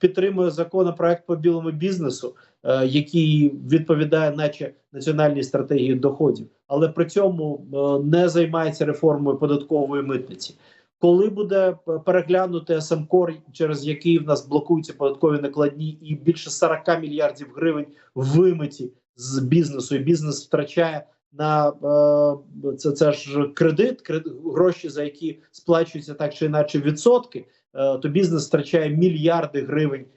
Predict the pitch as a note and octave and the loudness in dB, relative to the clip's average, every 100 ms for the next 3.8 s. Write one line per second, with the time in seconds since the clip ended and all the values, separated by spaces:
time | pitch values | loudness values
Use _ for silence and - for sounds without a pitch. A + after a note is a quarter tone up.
0 | _ - C#3+ - D3+ C#3 - C3 - C3+ | _ -4 -4 0 0 0 -2 -2 2 2
1 | B2+ A#2+ D3 C3+ C3+ B2+ C3+ D3 - A#2+ | 0 0 0 0 -6 -8 0 0 0 -10
2 | - A#2+ A#2+ B2+ C3 C#3+ C3+ C3 B2 B2+ | -8 -8 -4 -2 0 2 2 0 -6 -6
3 | B2+ C#3 B2 - B2 C3 B2+ A2 | -6 -2 -2 -4 -6 -4 -4 -6